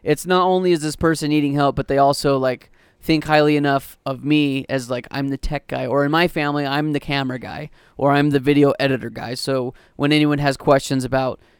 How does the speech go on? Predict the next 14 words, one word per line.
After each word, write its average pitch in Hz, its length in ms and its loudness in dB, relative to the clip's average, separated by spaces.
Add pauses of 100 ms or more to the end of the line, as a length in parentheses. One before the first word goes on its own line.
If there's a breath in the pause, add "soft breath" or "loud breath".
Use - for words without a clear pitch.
cameras 156 560 -2
or 135 260 0
video 143 320 4
editing 131 320 2
specifically, 143 760 -2 (280 soft breath)
they 156 500 6 (220)
come 156 180 0
ask 151 300 -2
me, 131 120 -10
and 139 100 -6
I'm 202 120 -2
more 208 380 0
than 180 200 0
willing 147 400 2